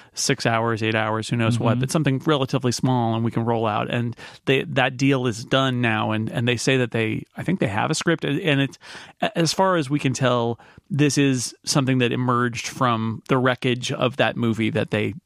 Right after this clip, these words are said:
Speaker 1: were thinking of doing that they decided not to. But in the end, yeah, so you're, there's gonna be, after The Mandalorian, you know, there's also gonna be this, uh, Obi-Wan series in development that they're
Speaker 2: Mm-hmm.
Speaker 1: gonna shoot next year. They don't have a release date, but it, it's gonna shoot next year, so it may not even be a twenty twenty show. But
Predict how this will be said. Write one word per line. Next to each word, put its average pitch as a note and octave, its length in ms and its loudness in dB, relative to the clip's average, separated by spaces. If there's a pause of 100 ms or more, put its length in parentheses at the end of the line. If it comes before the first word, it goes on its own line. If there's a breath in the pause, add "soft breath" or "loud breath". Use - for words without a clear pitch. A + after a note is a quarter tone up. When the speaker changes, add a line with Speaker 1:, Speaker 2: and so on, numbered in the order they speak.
(120)
Speaker 1:
were B2+ 140 4
thinking A#2+ 340 -2
of A2+ 120 -4
doing A2+ 260 0
that A#2+ 140 -4
they - 80 0
decided A2+ 420 -2
not F3+ 200 2
to. C3 200 0 (240 loud breath)
But D#3+ 80 0
in E3 100 2
the E3 140 2
end, D#3+ 260 0
yeah, E3+ 220 2
so - 160 -4
you're, C3+ 160 2
there's C#3+ 300 0
gonna C#3+ 160 2
be, C3 280 2 (380 loud breath)
after C#3+ 260 0
The C#3 80 2
Mandalorian, C3+ 920 2
you C#3+ 100 2
know, A#2+ 140 2
there's C3 160 2
also B2+ 220 -2
gonna C3 160 2
be B2+ 180 2
this, A#2 420 0
uh, A#2 260 -2
Obi-Wan C3+ 360 2
series B2+ 300 0
in B2+ 80 0
development B2 560 0
that B2+ 100 0
they're B2+ 100 2
Speaker 2:
Mm-hmm. D#3 100 2
Speaker 1:
gonna B2+ 80 -2
shoot D3+ 280 2
next C3+ 320 -4
year. C3 340 2
They - 100 -4
don't B2 100 2
have B2+ 140 0
a B2 40 0
release A#2+ 300 0
date, B2 220 0
but C3+ 120 -2
it, - 120 -8 (280 loud breath)
it's - 80 -14
gonna B2+ 220 2 (180)
shoot D#3+ 300 2
next C3+ 260 0
year, A2+ 80 -2
so A#2 160 -2
it - 120 -4
may B2 260 0
not A#2 160 0
even A#2 180 -2
be G#2+ 140 -2
a A2+ 40 -2
twenty A2+ 280 -4
twenty A#2 440 -4
show. A2 400 0
But A#2 220 -4